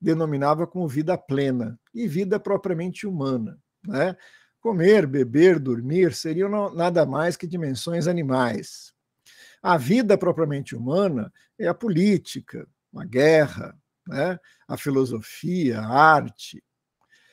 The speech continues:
Isso seriam dimensões propriamente humanas e, segundo Aristóteles, destinados a seres humanos. Lógico que o velho Aristóteles, né, é,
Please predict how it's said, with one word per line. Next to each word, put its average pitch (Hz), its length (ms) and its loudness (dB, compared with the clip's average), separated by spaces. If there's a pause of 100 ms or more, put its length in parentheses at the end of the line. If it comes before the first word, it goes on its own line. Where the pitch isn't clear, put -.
(240)
Isso 220 360 0
seriam 175 340 2
dimensões 165 560 -4
propriamente 156 680 -2
humanas 196 640 0
e, 254 220 -4
segundo 151 560 0
Aristóteles, 196 760 0
destinados 185 1000 2
a 139 80 -4
seres 127 440 -2
humanos. - 500 -10 (580)
Lógico 240 340 6
que 233 120 -4
o 208 60 4
velho 139 300 2
Aristóteles, - 1080 -2 (280)
né, 165 280 0 (840)
é, 139 840 0